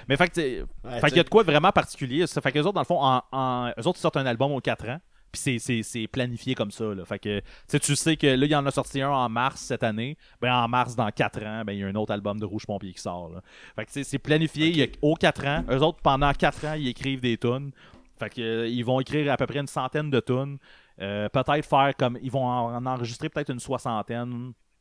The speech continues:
Speaker 1: soixante, soixante-dix. Puis ils vont faire des comités d'écoute avec ça. Le monde les note de un à dix.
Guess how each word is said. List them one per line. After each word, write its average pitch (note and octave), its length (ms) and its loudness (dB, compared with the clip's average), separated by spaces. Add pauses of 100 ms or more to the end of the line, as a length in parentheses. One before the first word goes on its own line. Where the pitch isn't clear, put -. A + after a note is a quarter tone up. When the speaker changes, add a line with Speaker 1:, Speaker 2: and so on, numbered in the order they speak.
(120)
Speaker 1:
soixante, C3+ 420 -2
soixante-dix. A2+ 680 -6 (320)
Puis A#2+ 140 -6
ils A#2 60 -2
vont A#2+ 140 0
faire C3+ 180 2
des C3 120 -2
comités A#2+ 320 0
d'écoute A#2 280 -2
avec G#2+ 220 0
ça. A2+ 220 -6 (200)
Le A2+ 120 -4
monde B2 240 -2
les A2+ 180 -4
note A2+ 240 2
de A2+ 80 0
un G#2 140 2
à G2+ 140 -2
dix. G2+ 340 -10